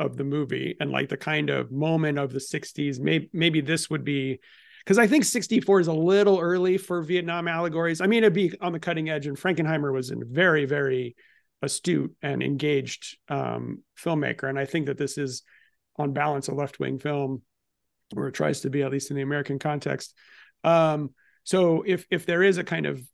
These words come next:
it's more of a generalized anti-war allegory, because, yeah, if you can't tell the difference between France and Germany, what the fuck are you doing?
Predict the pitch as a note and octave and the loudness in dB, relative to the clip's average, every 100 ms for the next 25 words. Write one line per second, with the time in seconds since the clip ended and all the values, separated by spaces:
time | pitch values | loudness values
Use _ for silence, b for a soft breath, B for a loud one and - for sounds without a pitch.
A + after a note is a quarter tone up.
0 | _ _ _ _ _ _ _ _ _ _ | _ _ _ _ _ _ _ _ _ _
1 | F#3 E3 F#3+ F#3 D#3+ C#3 F3 E3+ D#3 C#3+ | -4 2 4 4 4 0 -2 0 -2 -2
2 | C#3 - - D#3+ D#3 C#3 C3+ D3+ D#3 C3 | -6 -10 -6 -4 -2 0 2 2 2 2
3 | B2+ B2+ C#3 C3 C3 B2+ C#3+ C#3+ C3 - | -2 -2 -4 -4 -4 -4 -4 -2 -4 -2
4 | F#3 C#3+ - C#3+ F#3+ F#3 E3+ D3+ D#3 D3 | 0 0 -2 0 0 2 0 0 0 -2
5 | C3+ D3 C3+ D3+ C#3 B2+ C3+ D3+ C3+ C3 | -4 -6 -2 -4 -4 -6 -4 -4 -4 -4
6 | C#3+ D#3+ C3+ - B2+ B2 C#3+ B2 - | -6 -6 -8 -8 -8 -4 -4 -4 -10